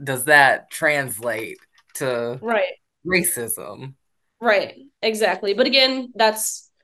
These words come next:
Speaker 2: that's the tactics they use. I believe they will call you anything to keep you quiet. Um, they can't dissuade, I believe, with facts or with common sense or logic or reasoning. And so it is name calling.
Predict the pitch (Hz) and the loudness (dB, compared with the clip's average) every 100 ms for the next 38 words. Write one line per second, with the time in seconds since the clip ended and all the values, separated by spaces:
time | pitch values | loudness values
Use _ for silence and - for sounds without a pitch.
0 | _ _ 233 233 - 240 254 226 - 247 | _ _ 2 2 -2 -6 0 0 0 -6
1 | - 196 196 220 226 226 220 196 196 208 | -8 -6 -2 4 4 4 0 -4 -4 -2
2 | 214 214 214 208 _ _ _ - 208 196 | -2 -2 -4 -10 _ _ _ -2 0 0
3 | 196 226 233 240 233 240 254 240 247 247 | 0 4 4 4 -2 -2 -4 -4 -4 -6
4 | 226 247 240 240 233 226 220 208 - - | -8 -6 -6 -8 -4 0 2 2 -2 -4
5 | - _ _ - 196 196 202 202 202 202 | -16 _ _ -6 -2 0 -2 -2 -6 -8
6 | 202 - _ _ - 220 233 220 214 208 | -12 -18 _ _ -6 -4 0 0 -2 -6
7 | - 208 196 214 240 202 185 196 196 180 | -6 -2 0 0 0 0 0 -2 -4 -2
8 | 202 196 185 180 - 165 170 185 - 196 | -4 -4 -6 -6 -6 -2 0 -2 -2 -2
9 | 185 185 - 190 185 190 190 202 226 190 | 0 -2 -2 -4 -4 -4 -2 -4 -2 -4
10 | 180 180 190 196 190 185 202 202 233 247 | 0 0 -2 -4 -6 -4 -4 -4 -4 -4
11 | 302 320 339 269 233 214 190 190 - 185 | -4 -2 0 0 -2 0 0 -2 -4 -4
12 | 156 - | -4 -8